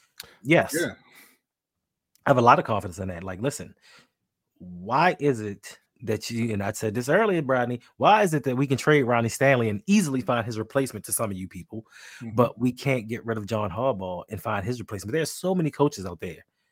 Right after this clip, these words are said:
Speaker 1: So many coaches. We passed on Eric Bieniemy. We passed on Ben Johnson. We passed on, what is it? Uh, the Philadelphia offensive coordinator.
Speaker 2: Yeah, uh, Steichen.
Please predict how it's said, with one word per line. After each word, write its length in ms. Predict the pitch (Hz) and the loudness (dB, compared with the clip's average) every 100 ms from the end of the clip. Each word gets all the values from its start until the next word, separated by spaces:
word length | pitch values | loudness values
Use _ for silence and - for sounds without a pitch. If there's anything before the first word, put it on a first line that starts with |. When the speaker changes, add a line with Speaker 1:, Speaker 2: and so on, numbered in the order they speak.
| _ _ _ _ | _ _ _ _
Speaker 1:
So 320 | - - 190 185 | -8 0 4 4
many 120 | 160 | 4
coaches. 280 | 156 131 101 | 2 0 0
We 300 | 110 139 226 | -2 2 2
passed 560 | - - 196 160 117 - | 0 2 4 4 2 -4
on 400 | 127 113 107 104 - _ _ _ _ - | 0 2 2 -2 -8 _ _ _ _ -10
Eric 220 | 98 - | -8 -4
Bieniemy. 400 | 110 110 92 78 _ _ _ 117 | -2 -2 -4 -10 _ _ _ -8
We 60 | |
passed 360 | 110 143 127 - | -2 0 0 -2
on 220 | 107 101 - _ _ | -4 -4 -8 _ _
Ben 180 | - 107 | -6 -4
Johnson. 460 | 98 110 104 - 80 - - | -2 -2 -2 -6 -16 -20 -14
We 80 | 110 | -12
passed 360 | 107 131 123 - | -2 -2 -2 -2
on, 220 | 110 104 | -2 0
what 100 | 104 | -2
is 100 | 95 | -6
it? 100 | 87 _ _ _ _ - | -10 _ _ _ _ -8
Uh, 320 | 95 95 92 87 80 | -6 -6 -8 -14 -16
the 80 | 92 | -6
Philadelphia 680 | 135 117 117 113 101 90 - - | -2 0 2 0 -2 -8 -12 -4
offensive 320 | 110 98 95 | -4 -4 -6
coordinator. 380 | 110 95 85 - _ _ _ _ _ _ _ _ _ - | -6 -4 -8 -14 _ _ _ _ _ _ _ _ _ -16
Speaker 2:
Yeah, 140 | 113 | -14
uh, 280 | 90 90 - | -12 -12 -14
Steichen. 400 | - 101 95 95 | -12 -12 -12 -16